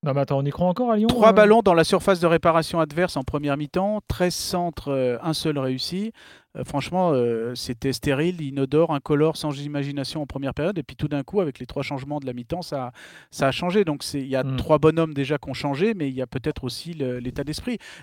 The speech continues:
Speaker 2: Et en plus, moi, ce qui m'agace un peu, et je pense qu'il doit agacer aussi certains sur-, supporters, c'est que le matin du, ils sont partis le vendredi matin, les joueurs,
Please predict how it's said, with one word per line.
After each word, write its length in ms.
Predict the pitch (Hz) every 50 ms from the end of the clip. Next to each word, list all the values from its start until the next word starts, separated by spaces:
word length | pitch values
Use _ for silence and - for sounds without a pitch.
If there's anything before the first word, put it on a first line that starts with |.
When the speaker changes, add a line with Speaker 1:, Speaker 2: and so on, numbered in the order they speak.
| - -
Speaker 2:
Et 100 | 143 151
en 80 | 151
plus, 300 | 147 - 214 233 - -
moi, 120 | 175 185 170
ce 100 | - -
qui 160 | - - 147
m'agace 440 | 143 143 139 131 143 151 139 - 156
un 80 | 147
peu, 180 | 139 - 165 160
et 20 |
je 80 | 131 -
pense 200 | - 139 123 -
qu'il 100 | - 113
doit 140 | 120 117 120
agacer 320 | 120 120 120 117 - 139
aussi 80 | 120 -
certains 400 | - 113 - 135 131 131 131 117
sur-, 220 | - - 117 -
supporters, 560 | - - - 131 120 - 147 - - 233 220 -
c'est 120 | - 139
que 100 | - -
le 40 | 143
matin 300 | 143 156 156 - 170 165
du, 340 | 151 151 147 143 139 135 135
ils 40 | 131
sont 100 | - 139
partis 260 | - 139 - - 185
le 320 | 160 147 131 123 123 120 117
vendredi 260 | - 139 147 151 147
matin, 300 | 156 151 139 - 151 135
les 80 | 120 110
joueurs, 280 | 107 117 135 175 220